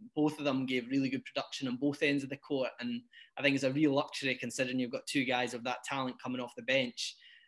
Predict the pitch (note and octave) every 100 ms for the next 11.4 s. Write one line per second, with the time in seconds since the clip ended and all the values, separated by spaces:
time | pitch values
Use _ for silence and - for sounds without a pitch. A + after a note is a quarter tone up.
0 | B2 B2+ C3 D3 C3+ C#3 - D3+ C#3 C3
1 | B2+ A#2 A2+ A#2 D#3 - C#3 B2+ B2 B2+
2 | C3 D#3 D#3+ - C#3 C3 - B2+ B2 C#3
3 | C#3 B2+ - - _ _ F3 - F3 F3
4 | - - E3 F3 C3+ C3 B2+ B2 C3+ B2+
5 | - D3 D3 C#3 C3 C3 C#3 C3+ C3 B2+
6 | B2+ C#3 C3 B2+ B2 C3 C3+ C3+ B2+ C3
7 | D#3+ - - A#2+ A#2+ C3+ - D3 C#3 C3
8 | - - - - D3 E3 D#3 C#3+ E3 D3
9 | C#3+ D3+ E3+ C#3+ B2+ D3 C#3 C#3 C3 C3+
10 | C#3 D3+ C#3+ C#3 - - C3+ C3 C3+ B2+
11 | C3 C3 B2+ A#2+